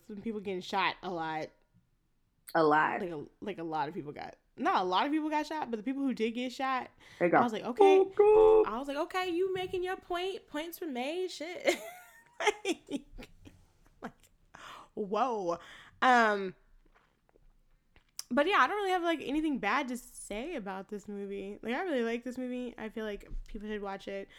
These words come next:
Speaker 1: I'm sure people have watched it. Apparently, it's coming on V H one sometime this week.
Speaker 2: Hell
Speaker 1: In my
Speaker 2: yeah.
Speaker 1: research, like, every other thing, <laughs> every other black movie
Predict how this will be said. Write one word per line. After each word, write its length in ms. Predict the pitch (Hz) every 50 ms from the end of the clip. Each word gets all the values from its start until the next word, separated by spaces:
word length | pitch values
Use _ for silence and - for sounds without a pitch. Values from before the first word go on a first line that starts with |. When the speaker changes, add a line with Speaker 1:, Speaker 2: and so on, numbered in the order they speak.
| - - - _
Speaker 1:
I'm 180 | - 220 226 226
sure 160 | 226 - 262
people 260 | - 269 254 220 233
have 220 | 226 226 220 220 214
watched 280 | 214 208 214 214 -
it. 160 | 226 208 - -
Apparently, 380 | - 208 - 277 277 269 262 254
it's 80 | 254 -
coming 220 | - 254 247 240
on 160 | 226 220 208
V 100 | 220 233
H 180 | 233 226 233 -
one 320 | 226 226 226 226 226 226 - _ - - _
sometime 420 | - - 233 233 233 247 233 226 220
this 180 | 220 208 -
week. 320 | 214 233 226 233 233 - - _ _ _ - -
Speaker 2:
Hell 160 | 220 214 233
Speaker 1:
In 60 | 254
my 60 | 262 -
Speaker 2:
yeah. 360 | 269 285 294 302 302 294 294 294
Speaker 1:
research, 260 | 311 294 - - - - _ - - - _ -
like, 160 | 226 220 -
every 300 | - 220 240 240 254 226
other 200 | 226 226 226 240 214
thing, 360 | 233 226 240 240 247 247 240 - - - - - - -
<laughs> 400 | 349 392 - - - - - -
every 280 | - 294 359 427 453 415
other 200 | 320 311 349 320 262
black 400 | 202 208 214 220 233 247 240 - - - - - - -
movie 720 | 220 247 254 262 269 214 214 202 190 185 185 185 202 208